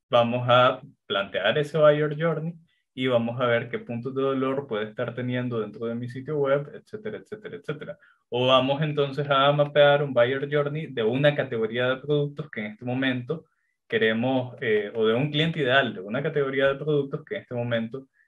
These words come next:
le queremos dar un impulso especial por una determinada causa que va a afectar nuestra rentabilidad como negocio, ¿no? Entonces, eh,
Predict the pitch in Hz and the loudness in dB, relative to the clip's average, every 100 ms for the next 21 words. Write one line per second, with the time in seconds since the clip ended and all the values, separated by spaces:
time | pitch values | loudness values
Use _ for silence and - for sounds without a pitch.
0 | _ 110 107 104 - 117 110 104 107 113 | _ -8 -6 -6 -6 -6 0 2 2 0
1 | 110 117 113 123 120 117 110 120 - - | -4 -6 -6 -4 -4 -6 -6 -10 -8 -4
2 | 139 123 127 127 110 110 131 151 - 120 | 2 2 2 -4 0 0 0 -6 -8 -4
3 | 113 127 127 123 104 95 95 98 117 131 | 2 2 2 -4 -6 -6 -4 -4 0 0
4 | 123 127 110 - _ - 113 104 104 127 | -2 -8 -10 -14 _ -4 2 4 2 0
5 | 123 110 107 113 - 123 117 110 101 95 | -2 -2 -2 -6 -6 -4 -4 -4 -6 -6
6 | 90 87 - 107 87 101 143 - - _ | -8 -6 -8 -10 -6 2 2 2 -10 _
7 | _ _ _ 135 139 131 120 131 143 180 | _ _ _ -8 -6 -6 -4 -4 2 2
8 | 170 - _ _ - _ 123 120 117 117 | 2 -8 _ _ -20 _ 0 4 6 4
9 | 113 110 110 107 | 4 2 0 -2